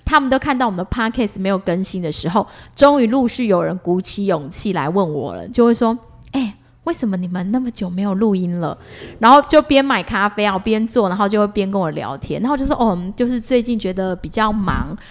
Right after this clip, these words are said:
然后所以我就想说先停更。”然后他们就会跟我安慰说：“没关系，没关系，还好你不是不录了。”因为我们整个办公室都在说：“是不是错过了什么出给他的讯息？为什么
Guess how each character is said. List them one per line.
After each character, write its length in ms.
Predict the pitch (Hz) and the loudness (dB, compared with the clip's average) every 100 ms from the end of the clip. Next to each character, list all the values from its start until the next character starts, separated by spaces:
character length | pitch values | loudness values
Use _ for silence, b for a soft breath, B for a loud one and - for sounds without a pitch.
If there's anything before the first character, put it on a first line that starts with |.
| B B | B B
然 120 | 202 | -2
后 140 | 226 254 | 2 2
所 180 | - | 2
以 40 | 214 | 0
我 120 | 170 | 0
就 160 | 165 208 | 0 -2
想 240 | 214 170 | -2 -6
说 200 | 175 175 | -4 -2
先 320 | 185 185 185 - | 0 -2 -2 -4
停 300 | - 160 165 - | -4 -2 -4 -2
更。” 280 | 185 180 214 B B B | -2 -2 -6 B B B
然 160 | 196 | -8
后 160 | 208 247 | -2 -2
他 160 | 226 262 | 0 0
们 80 | |
就 80 | 226 | 2
会 100 | 240 | 2
跟 140 | 233 220 | 2 0
我 240 | 190 - | -2 -4
安 160 | - 214 | -2 0
慰 140 | 226 | 2
说 140 | 214 226 | 2 2
：“没 100 | 269 | 4
关 180 | 381 | 2
系， 140 | 403 370 | 2 0
没 100 | 302 | 0
关 160 | 277 | 0
系， 140 | 285 277 | 0 -2
还 160 | 269 | 0
好 160 | 294 339 | 2 4
你 80 | 247 | 2
不 160 | 190 | 2
是 100 | 208 | 0
不 140 | 285 190 | 2 0
录 260 | 214 233 180 | 2 4 4
了。” 100 | 196 | 2
因 100 | 349 | 4
为 140 | 392 B B B | 2 B B B
我 120 | 214 | 2
们 100 | 214 | 2
整 100 | 220 | 2
个 60 | 208 | 2
办 220 | 294 277 | 2 2
公 180 | 262 262 | 2 2
室 220 | - 262 | 0 0
都 120 | 226 | 2
在 160 | 247 240 | 2 0
说 380 | - 214 202 | -2 2 4
：“是 160 | 208 - | 2 0
不 60 | 247 | -2
是 200 | 285 254 | 0 0
错 260 | - 311 233 | 2 4 6
过 220 | 262 226 | 6 6
了 100 | 202 | 4
什 160 | - | 0
么 100 | 190 | -4
出 220 | 185 - 226 | -4 -4 0
给 100 | 190 | 0
他 220 | 220 208 | 2 0
的 80 | 196 | 0
讯 260 | - 214 | 2 0
息？ 220 | 185 - | 0 0
为 100 | 190 | 2
什 180 | 262 220 | 4 4
么 140 | 180 | 2